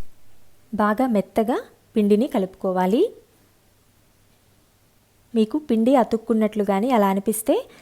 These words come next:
మధ్య మధ్యలో చేతికి నెయ్యిని అప్లై చేసుకోవచ్చు.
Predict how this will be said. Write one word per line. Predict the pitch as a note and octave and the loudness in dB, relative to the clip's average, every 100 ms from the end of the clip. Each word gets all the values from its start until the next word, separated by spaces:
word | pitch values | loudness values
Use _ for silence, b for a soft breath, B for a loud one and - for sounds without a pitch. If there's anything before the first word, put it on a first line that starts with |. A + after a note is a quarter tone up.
| B B A3 | B B -2
మధ్య | F#3+ A3 | 0 2
మధ్యలో | G#3+ G3+ G#3 F4+ - | 2 2 2 2 4
చేతికి | G#3+ G#3+ D#4+ D#4 | 4 2 0 0
నెయ్యిని | G3+ G3 A3 C#4+ | 2 2 0 -2
అప్లై | G3 F#3 F#3 | -2 -2 -2
చేసుకోవచ్చు. | F3+ - F#3+ F#3 F3 - | -4 -2 -2 -2 -4 -6